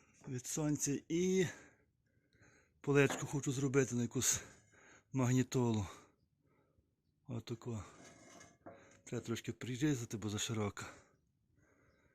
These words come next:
Приварити, а там всередині вже буду робити поличку. Зараз цим займусь. Отако буде козирьок. Це не козирьок, як хто називає. Думав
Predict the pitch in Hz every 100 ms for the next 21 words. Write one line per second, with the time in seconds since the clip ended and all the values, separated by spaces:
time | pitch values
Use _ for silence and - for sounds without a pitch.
0 | _ _ _ 107 104 107 120 123 - 95
1 | 110 104 - 101 107 101 98 98 104 98
2 | 95 98 92 92 - - - - _ _
3 | _ _ _ _ _ _ - - - _
4 | _ _ _ 117 101 98 104 92 95 90
5 | 85 - - - _ _ _ _ _ _
6 | _ _ _ - _ _ 110 - 104 117
7 | 104 98 92 - - 113 95 113 135 -
8 | - _ _ _ _ _ _ - - -
9 | - _ _ _ _ _ _ _ _ _
10 | _ _ - - - - - - - -
11 | 110 95 - 98 113 120 - 104 - 98
12 | 92 90 87 76 - _ - - - -
13 | _ _ 151 120 104 90